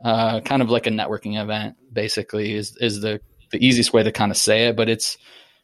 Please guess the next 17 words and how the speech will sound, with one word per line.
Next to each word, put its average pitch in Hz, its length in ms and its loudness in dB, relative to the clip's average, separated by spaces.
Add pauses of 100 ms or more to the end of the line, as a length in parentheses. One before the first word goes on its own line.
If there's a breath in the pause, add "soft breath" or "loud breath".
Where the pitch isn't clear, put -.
(240 soft breath)
um, 113 260 2
a 113 40 -2
chance 117 460 0
to, 110 340 4
we 110 120 -4
can 107 160 -6
bring 110 200 0
in 110 160 -2
a 104 60 -6
speaker 110 540 0
or 104 40 0
bring 110 220 -2
in 110 220 -2
some 110 280 0
kind 110 240 -2
of 95 60 -8
topic. 110 600 0